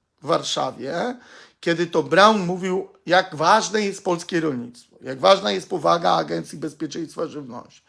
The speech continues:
jak ważne są te rzeczy. Nie zająknął się, ani słowem nie powiedział.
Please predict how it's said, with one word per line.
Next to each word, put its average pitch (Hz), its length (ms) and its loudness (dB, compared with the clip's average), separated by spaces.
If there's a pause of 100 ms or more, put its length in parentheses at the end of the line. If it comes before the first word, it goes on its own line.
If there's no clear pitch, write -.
(320)
jak 160 140 0
ważne 214 300 4
są 220 160 0
te 214 140 4
rzeczy. 135 320 -8 (360)
Nie 151 240 -2
zająknął 151 920 2
się, - 160 -16 (360)
ani 139 220 -6
słowem 165 500 0
nie 131 100 -8
powiedział. - 500 -16